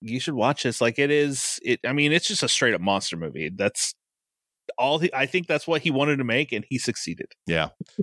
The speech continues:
Speaker 2: So, all right, let's go ahead and tear down the spoiler wall, brother. Uh, I, you, I know you said, uh, there's a few different things that you wanted to touch on in
Speaker 1: <laughs> Yeah.
Speaker 2: spoilers that you couldn't believe that they did. I kinda think I have an idea what you're talking about,
Speaker 1: <laughs>
Speaker 2: but, um, yeah, please, the floor is yours, man.
Speaker 1: Um,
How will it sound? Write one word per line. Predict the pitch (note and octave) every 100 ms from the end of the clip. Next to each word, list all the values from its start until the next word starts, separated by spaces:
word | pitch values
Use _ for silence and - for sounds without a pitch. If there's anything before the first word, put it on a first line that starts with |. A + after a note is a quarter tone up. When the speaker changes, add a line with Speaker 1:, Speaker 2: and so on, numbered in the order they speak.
| - _ _ - _
Speaker 2:
So, | - E3+
all | A3
right, | G#3+ D3
let's | F#3
go | G3 G#3
ahead | G#3+
and | F#3
tear | F#3 G3
down | F#3
the | F#3
spoiler | - F#3 F#3+ F#3
wall, | E3 F3
brother. | C3+ D#3+ D#3 D#3+ D#3
Uh, | B2 A#2 A2 -
I, | B2+
you, | B2+ C3 A#2+
I | C3+
know | D3
you | C#3+
said, | D3+
uh, | C3 A#2+ A#2+
there's | A#2 A#2+
a |
few | A#2 C#3+
different | C#3+ C#3 B2
things | C3 B2+
that |
you | B2
wanted | B2 B2
to | A2+
touch | - D3+ -
on | C3+ B2+
in | C#3+
Speaker 1:
<laughs> | C#3+ -
Yeah. | C3 C#3+ F3
Speaker 2:
spoilers | C3 B2 A#2+
that | B2+
you |
couldn't | A#2 D#3+ E3
believe | D#3 D3+ B2+
that | B2
they | A#2
did. | G#2 A#2+
I | A2
kinda | - - - D#3
think | A#2+
I | G#2
have | G#2+
an | G2+
idea | F#2+ G2
what | F2
you're | F2
talking | A2+ A2+
about, | F#2+ F2+ - - C4
Speaker 1:
<laughs> | F3 C3
Speaker 2:
but, | C#3 C#3+ A#2+
um, | C#3+ C#3 C3+ - _ _
yeah, | B2 C#3+ D#3+
please, | - D#3 E3+
the | A#2+
floor | C3 C#3+
is | G#2+
yours, | C#3+ G2+
man. | F2 E2 E2
Speaker 1:
Um, | - D3+ E3 E3+ E3+ E3